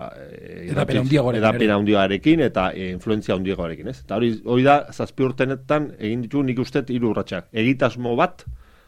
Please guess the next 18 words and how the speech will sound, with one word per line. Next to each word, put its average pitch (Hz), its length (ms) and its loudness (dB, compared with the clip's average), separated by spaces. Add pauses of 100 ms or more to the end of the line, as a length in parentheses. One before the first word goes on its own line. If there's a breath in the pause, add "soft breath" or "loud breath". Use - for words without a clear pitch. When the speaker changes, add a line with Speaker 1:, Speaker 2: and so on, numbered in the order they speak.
(220 soft breath)
Speaker 1:
bonsai 107 480 0
bat, 117 240 -2 (220)
gauza 101 340 -4
polit 90 260 -4
bat, 143 360 2
eh, 87 420 -8
hori, 113 400 -2
eh, 92 160 -6
okea, 110 300 2
baino, 139 300 0 (180)
hori, 110 240 -4
itzala 139 320 4
ematen 127 300 0
ez 110 140 -2
duena. 92 280 -4 (560 soft breath)
Eta 101 140 -2
gaur 117 240 6
egun, 151 340 6